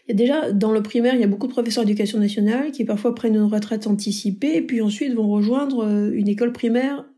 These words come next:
euh, indépendante. Ça, déjà, c'est de plus en plus fréquent. Ensuite, dans le secondaire, il y a beaucoup de professeurs qui font des doubles services. Et donc, ils ont un pied dans les écoles indépendantes et un pied dans les écoles publiques ou privées sous contrat. Et ensuite, euh,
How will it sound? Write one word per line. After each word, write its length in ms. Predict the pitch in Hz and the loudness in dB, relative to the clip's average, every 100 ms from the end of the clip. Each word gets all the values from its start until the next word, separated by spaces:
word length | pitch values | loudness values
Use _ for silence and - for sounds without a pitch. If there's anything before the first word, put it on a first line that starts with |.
| _ 226 | _ -4
euh, 200 | 220 220 | -2 0
indépendante. 600 | 233 240 190 175 - _ _ _ | 0 0 -2 -4 -10 _ _ _
Ça, 240 | 202 247 247 | -10 -6 -6
déjà, 320 | 208 208 247 | -6 -6 -6
c'est 300 | 247 226 202 | -8 -8 -6
de 100 | 190 | -8
plus 140 | 208 | -4
en 80 | 233 | -4
plus 100 | 240 | -2
fréquent. 360 | 240 247 208 202 - - - - - - - - - | -6 -6 -6 -8 -12 -20 -20 -20 -20 -20 -20 -20 -4
Ensuite, 340 | 226 214 294 | -2 0 2
dans 140 | 233 214 | 4 2
le 60 | |
secondaire, 420 | 208 240 226 226 277 | 2 2 2 2 2
il 60 | |
y 40 | 208 | 2
a 40 | |
beaucoup 300 | 185 254 277 | 2 2 -2
de 60 | 262 | 0
professeurs 300 | 214 208 269 | 0 0 -2
qui 140 | - | -2
font 100 | 226 | 0
des 120 | 202 | 2
doubles 260 | 196 254 247 | 2 2 0
services. 560 | 262 240 208 - - _ _ _ _ - | 0 0 -2 -4 -10 _ _ _ _ -8
Et 120 | 180 | 0
donc, 320 | 202 277 285 | 2 2 0
ils 120 | 202 | 0
ont 120 | 190 190 | 2 2
un 140 | 226 | 2
pied 480 | 220 - 262 247 190 | 0 0 2 2 2
dans 100 | 185 | 2
les 140 | 185 | 0
écoles 180 | 190 196 | 0 -2
indépendantes 600 | 190 185 180 180 269 320 | -2 -2 -2 -2 -2 0
et 100 | 220 | 0
un 120 | 190 185 | 0 0
pied 260 | - 277 | 0 0
dans 80 | 269 | 0
les 160 | 220 202 | 0 -2
écoles 420 | 202 247 262 214 | -2 0 0 -2
publiques 380 | - 202 262 254 | -2 -4 -4 -6
ou 40 | |
privées 220 | - 226 | -4 -4
sous 140 | 226 - | -4 -6
contrat. 420 | 220 - 196 - _ _ _ _ _ _ _ _ 254 | -6 -6 -12 -16 _ _ _ _ _ _ _ _ -2
Et 640 | 208 202 202 196 190 - | 2 4 4 4 4 2
ensuite, 540 | 190 - - 320 320 | 0 0 0 0 2
euh, 220 | 226 190 | 2 2